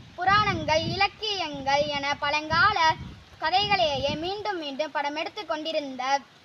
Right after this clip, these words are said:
பல்வேறு சமூக, பல்வே-, காலகட்டத்தில் பல்வேறு சமூக, பல்வேறு சமூக கருத்துக்களை கொண்ட படங்களை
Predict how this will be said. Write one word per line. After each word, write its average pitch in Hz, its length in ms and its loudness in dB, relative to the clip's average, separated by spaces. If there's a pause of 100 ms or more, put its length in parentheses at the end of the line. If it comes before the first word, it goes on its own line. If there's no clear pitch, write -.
(480)
பல்வேறு 403 720 2
சமூக, 381 440 -4 (420)
பல்வே-, 381 580 -2
காலகட்டத்தில் 320 800 -2
பல்வேறு 403 520 0
சமூக, 294 680 -2 (420)
பல்வேறு 415 440 0
சமூக 320 640 -4 (420)
கருத்துக்களை 440 560 -2
கொண்ட 311 340 0
படங்களை 302 680 0